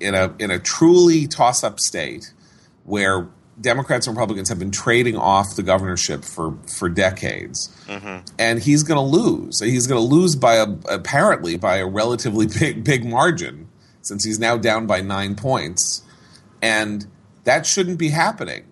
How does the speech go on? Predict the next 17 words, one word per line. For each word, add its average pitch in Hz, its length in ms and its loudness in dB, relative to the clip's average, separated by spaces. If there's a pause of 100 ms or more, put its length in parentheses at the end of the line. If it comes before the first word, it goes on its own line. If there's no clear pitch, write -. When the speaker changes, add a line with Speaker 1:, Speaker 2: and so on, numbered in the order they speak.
(140)
Speaker 1:
This 123 160 -6
is 123 80 -6
an 127 100 -4
off-year 139 360 0
election. 139 420 2
In 98 180 -8
ni-, 104 240 -2
in, 110 180 -4
in 104 200 -6
oh 123 180 0
nine, 123 580 2
his 101 280 -4
predecessor 110 680 0
won 110 340 -4
by 113 140 4
nineteen 123 520 -4
points. - 640 -8